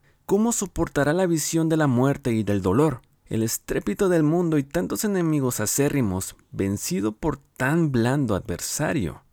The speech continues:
Todo lo que el placer le aconseje, lo hará. ¿Y no ves cuántas cosas le aconsejará? Nada vergonzoso, dices, le podrá aconsejar, porque está asociado a la virtud. ¿No ves una vez más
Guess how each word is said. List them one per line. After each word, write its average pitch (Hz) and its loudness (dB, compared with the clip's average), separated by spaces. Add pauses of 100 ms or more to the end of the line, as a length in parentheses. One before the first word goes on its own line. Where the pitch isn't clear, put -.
(140)
Todo 190 0
lo 151 2
que 147 -2
el 110 0
placer 120 0
le 117 2
aconseje, 98 -2
lo 95 2
hará. 143 -2 (420)
¿Y 139 6
no 151 6
ves 160 2
cuántas 233 -2
cosas 110 0
le 98 0
aconsejará? 92 -4 (300)
Nada 95 -2
vergonzoso, 104 0 (180)
dices, 139 0
le 85 -4
podrá 87 -4
aconsejar, 87 -4 (140)
porque 90 -6
está 92 -4
asociado 90 -4
a 80 -6
la 78 -8
virtud. 80 -8 (640)
¿No 220 -2
ves 165 0
una 180 4
vez 120 0
más 123 2